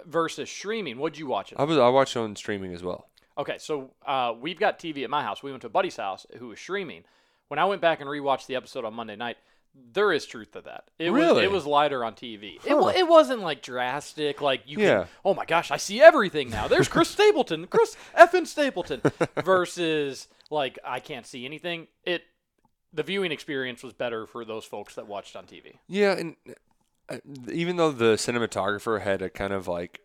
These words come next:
Speaker 2: "You guys can eat it" response, which I thought was a little bit like, y-, come on, you at least be like, "Hey, the, the point,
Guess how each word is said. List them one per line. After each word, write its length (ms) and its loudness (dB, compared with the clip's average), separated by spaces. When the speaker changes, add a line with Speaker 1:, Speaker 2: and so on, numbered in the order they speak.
Speaker 2:
"You 240 -16
guys 240 0
can 180 -12
eat 180 -6
it" 120 -2
response, 600 -4
which 180 -6
I 80 0
thought 240 0
was 160 -8
a 60 -4
little 240 -6
bit 260 -4
like, 400 -6
y-, 500 -14
come 160 -10
on, 240 -10
you 160 -6
at 80 -10
least 200 -6
be 120 -2
like, 220 0
"Hey, 240 4
the, 220 2
the 160 -2
point, 520 -4